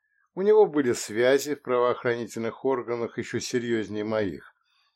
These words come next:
так что операция, а точнее говоря, её завершающая часть, должна была пройти на славу.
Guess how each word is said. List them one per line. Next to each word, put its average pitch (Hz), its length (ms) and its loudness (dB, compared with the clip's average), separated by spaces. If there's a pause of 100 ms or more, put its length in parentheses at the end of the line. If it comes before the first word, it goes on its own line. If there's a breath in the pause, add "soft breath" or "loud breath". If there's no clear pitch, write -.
(360)
так 180 160 0
что - 180 0
операция, 131 840 2 (340 soft breath)
а 139 120 -2
точнее 143 380 -2
говоря, 117 320 2
её 117 260 0
завершающая 101 1000 -2
часть, - 500 -6 (220)
должна 131 380 0
была 110 220 0
пройти 98 420 -4
на 92 160 -6
славу. - 440 -14